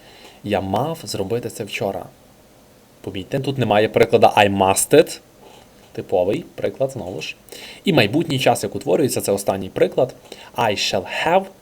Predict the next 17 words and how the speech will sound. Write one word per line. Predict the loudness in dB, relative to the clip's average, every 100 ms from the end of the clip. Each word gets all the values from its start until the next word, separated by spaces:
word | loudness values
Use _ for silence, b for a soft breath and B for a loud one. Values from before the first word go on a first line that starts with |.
| _ -12
to | -10 -2
do | 0
it | 0 -2 -6
tomorrow. | -8 -2 2 4 4 0 -10 _ _ _ _ _
I | -4 -2
shall | -4 -6 -8 -8 -4
have | -4
to | -4 -8 -4
do |
it | -4 -4 -8
tomorrow. | -4 -4 -4 -8 -14 B B B
Я | -4 -2
матиму, | -2 -2 -2 -4 -6 -10 _ _ -20
або | -8 -4
я | -2 -2 -6 -20 _ -10
повинен | -2 0 2 0
буду | 0 -2 -6